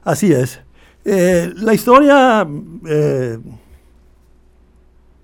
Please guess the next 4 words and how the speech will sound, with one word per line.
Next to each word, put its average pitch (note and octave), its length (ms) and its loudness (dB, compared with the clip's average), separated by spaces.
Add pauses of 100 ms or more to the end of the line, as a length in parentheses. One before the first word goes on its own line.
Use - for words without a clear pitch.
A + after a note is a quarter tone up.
(420)
se - 120 -6
investiga, G3+ 880 -4
se - 160 -8
escribe G#3 640 2